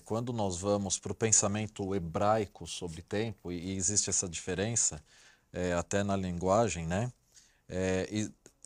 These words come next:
o, o, o hebreu, o israelita, ele via, é, o período de tempo como uma sequência, é, de, de passagem, um, é,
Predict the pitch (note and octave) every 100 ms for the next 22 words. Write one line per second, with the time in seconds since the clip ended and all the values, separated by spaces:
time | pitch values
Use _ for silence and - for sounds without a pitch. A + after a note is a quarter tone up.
0 | - - A2 - A#2 A2+ A2 G2 F#2+ G#2
1 | B2+ A2+ A2+ C3 D3 A2 A2 B2 A2 B2+
2 | - - - - G#2+ A#2+ G#2 C3 C#3 A2+
3 | - _ - G#2 A2+ G#2 C3 C#3+ C3+ C3
4 | - A2+ G2 G2+ - - A#2 A#2+ B2 A#2
5 | G#2+ G#2+ A#2 A2 - C#3 B2 - C3 D#3+
6 | F#3 - - F#2+ D#2+ D#2 _ _ _ _
7 | _ F#2 G2 F#2+ F2 F#2+ G#2 G2 F2+ E2
8 | C#2+ D2 _ _ _ _ - G2 A#2+ A2
9 | - A#2 D3+ C#3+ D#3 C#3+ - G#2 G#2 G2+
10 | F#2+ B1